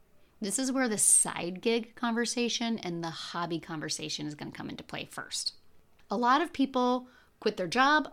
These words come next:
or put their job on hold to go all in on their coaching business. That's even a requirement of some business programs, that you have to be a full-time coach and you cannot be working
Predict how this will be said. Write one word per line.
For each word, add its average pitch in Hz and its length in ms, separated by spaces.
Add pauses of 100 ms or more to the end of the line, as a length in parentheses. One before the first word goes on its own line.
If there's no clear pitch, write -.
or 175 260
put - 140
their 180 120
job 185 280
on 180 120
hold 233 320
to 175 60
go - 340
all 262 280
in 240 380 (1040)
on 202 120
their 214 80
coaching 349 360
business. - 400 (320)
That's 302 300
even 415 260
a 349 60
requirement 262 920
of 190 160
some 233 300
business 269 340
programs, - 580
that 175 140
you 180 140
have 240 160
to 226 60
be 185 120
a 165 40
full-time 226 480
coach 269 280
and 190 120
you 160 100 (300)
cannot 220 500
be 220 100
working 240 460